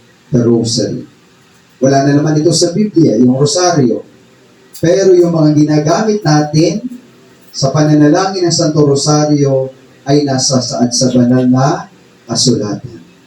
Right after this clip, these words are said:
At pinaniniwalaan natin na sa pagdarasal ng rosaryo, ito yung nagbibigay sa atin ng proteksyon.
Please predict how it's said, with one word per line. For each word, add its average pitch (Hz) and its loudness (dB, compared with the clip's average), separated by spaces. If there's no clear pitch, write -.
At 127 -2
pinaniniwalaan 190 2
natin 165 2
na 127 2
sa 143 -4
pagdarasal 147 0
ng 143 -4
rosaryo, 135 0
ito 156 0
yung 151 2
nagbibigay 135 -2
sa 123 -4
atin 131 -4
ng 139 -6
proteksyon. - -4